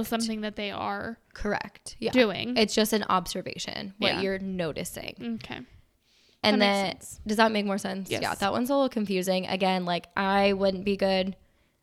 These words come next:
Speaker 1: at necessarily doing that one. Same thing with the next one.
Speaker 2: Mm-hmm.
Speaker 1: It's tabling one concern and asking for more concerns.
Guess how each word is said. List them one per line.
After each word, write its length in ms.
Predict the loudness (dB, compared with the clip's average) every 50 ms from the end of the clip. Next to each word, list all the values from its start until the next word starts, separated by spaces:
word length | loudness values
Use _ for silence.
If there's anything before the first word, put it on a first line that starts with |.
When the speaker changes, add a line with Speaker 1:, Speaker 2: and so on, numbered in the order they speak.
| _ _ -8
Speaker 1:
at 120 | -6 -4 -2
necessarily 520 | -2 -4 -4 -4 -4 -2 0 2 2 2
doing 180 | 2 0 0 0
that 180 | 0 0 0
one. 220 | 0 0 0 -2 -4
Same 240 | -4 -2 -2 -2 0
thing 140 | 0 -2 -2
with 100 | -2 -2
the 80 | -2
next 400 | -2 -2 -4 -6 -8 -10 -8 -4
one. 300 | -4 -2 0 -2 -2 -4
Speaker 2:
Mm-hmm. 460 | -6 -6 -6 -6 -4 -4 -4 -6 -8 -6 -4 -4
Speaker 1:
It's 180 | -4 -4 -6
tabling 760 | -8 0 4 4 4 4 4 2 2 2 2 0 0 -2 -4 -6
one 300 | -6 -4 -4 -2 -2 -4
concern 760 | -4 -4 -4 -2 -2 -2 0 0 2 2 2 2 0 -2 -4 -6 -4 -4
and 120 | -4 -2
asking 440 | -2 -2 -4 -4 -4 -6 -6 -6 -6
for 180 | -8 -8 -6
more 240 | -4 -4 -4 -6 -6
concerns. 720 | -8 -8 -8 -8 -6 -6 -6 -6 -6 -8 -8 -10 -10 -14